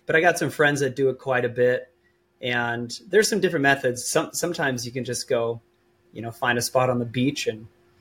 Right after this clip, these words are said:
or kind of on a rocky area and, you know, throw some decoys out and hunt that style.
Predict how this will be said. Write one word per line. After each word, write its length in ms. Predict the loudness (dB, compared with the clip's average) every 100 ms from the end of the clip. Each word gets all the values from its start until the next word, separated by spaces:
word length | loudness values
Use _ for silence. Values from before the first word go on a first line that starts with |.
| _ _ -4
or 340 | 2 2 2 -2
kind 140 | -4
of 80 | -2
on 100 | -2
a 80 | 0
rocky 500 | 2 2 2 -2 0
area 500 | 4 4 4 2 2
and, 280 | 2 -4 -10 -18 _ _ _ _ _ _ _ _ _ _ _
you 120 | -16
know, 180 | -14 -16 -20 _ _ _ _
throw 160 | 4 6
some 160 | 6 0
decoys 420 | 0 4 4 6
out 180 | 2 0
and 80 | -2
hunt 260 | -4 0
that 220 | 0 0
style. 520 | -2 -2 0 0 -2